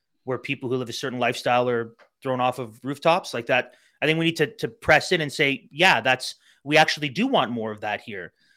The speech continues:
We do want more of a diverse opinion. We do want actual kind of freedoms and not just state-funded propaganda. We do wanna actually have particular worldviews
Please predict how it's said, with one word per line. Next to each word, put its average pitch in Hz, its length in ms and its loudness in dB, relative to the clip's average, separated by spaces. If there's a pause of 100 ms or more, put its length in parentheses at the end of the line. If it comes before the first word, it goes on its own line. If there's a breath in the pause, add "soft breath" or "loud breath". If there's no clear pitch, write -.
(160)
We 143 160 -6
do 151 220 -4
want 160 300 2
more 139 240 0
of 127 80 -2
a 135 60 -2
diverse 123 420 -6
opinion. 92 480 -16 (400)
We 135 200 -6
do 147 220 -4
want 147 340 2 (300)
actual 139 420 0
kind 135 300 0
of 113 240 -8
freedoms 127 840 -6
and 131 180 -2
not 127 220 0
just - 360 -8
state-funded 123 880 -4 (140)
propaganda. 107 720 -4 (540 soft breath)
We 139 160 -6
do 151 180 0
wanna 170 220 4
actually 143 480 0
have 127 380 0
particular 135 500 -6
worldviews 120 880 -4